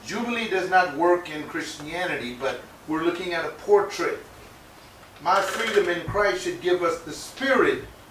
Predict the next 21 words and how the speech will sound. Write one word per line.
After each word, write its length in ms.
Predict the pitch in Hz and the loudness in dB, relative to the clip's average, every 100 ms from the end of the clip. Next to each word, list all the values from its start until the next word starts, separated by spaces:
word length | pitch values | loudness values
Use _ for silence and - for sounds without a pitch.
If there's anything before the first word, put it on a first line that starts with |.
| - | -8
of 260 | 156 156 - | -4 -4 -4
Jubilee. 600 | 165 160 143 120 - - - - - - - - - - - - - - - - - - - - - | -4 -4 -4 -4 -6 -8 -16 -18 -20 -18 -18 -16 -18 -18 -20 -20 -20 -20 -20 -20 -20 -20 -20 -20 -2
Oh, 120 | 185 | 2
I, 160 | 190 - - - - | 2 2 -6 -12 -6
boy, 120 | 175 | -4
I 120 | 175 | -2
wish 240 | 139 135 147 | -4 -8 -10
you 60 | |
guys 260 | 131 113 113 | -6 -6 -6
can 160 | - | -10
see 260 | 123 151 123 | -10 -8 -8
this. 280 | 101 95 - - - - - - - - - - - - - - | -8 -10 -16 -20 -20 -20 -20 -20 -20 -20 -20 -20 -20 -20 -18 -4
Alphonse, 400 | 170 214 214 214 | -4 2 0 2
what 140 | 185 | -4
Christ 300 | 220 226 - | 0 0 0
has 120 | 156 | -6
given 340 | - 220 208 185 | -10 -8 -4 -2
you 280 | 196 160 - - - - - - | -2 -2 -4 -12 -20 -20 -20 -18
is 100 | 143 | -14
so 280 | 139 208 202 | -6 -2 -2
beautiful. 420 | - 208 160 135 | -2 0 0 0